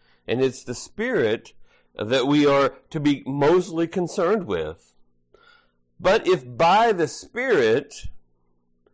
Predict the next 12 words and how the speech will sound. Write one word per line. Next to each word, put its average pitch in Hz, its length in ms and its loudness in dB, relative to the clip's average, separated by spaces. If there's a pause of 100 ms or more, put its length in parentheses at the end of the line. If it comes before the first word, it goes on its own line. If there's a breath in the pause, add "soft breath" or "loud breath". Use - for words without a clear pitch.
(360)
you 156 120 -6
put - 280 -2
to 147 80 -10
death 180 760 -2 (180)
the 120 120 -10
deeds 113 420 -6
of 107 80 -8
the 95 100 -6
body, 90 540 -6 (1700)
you 123 320 -4
will 113 340 -2
live. 95 480 -6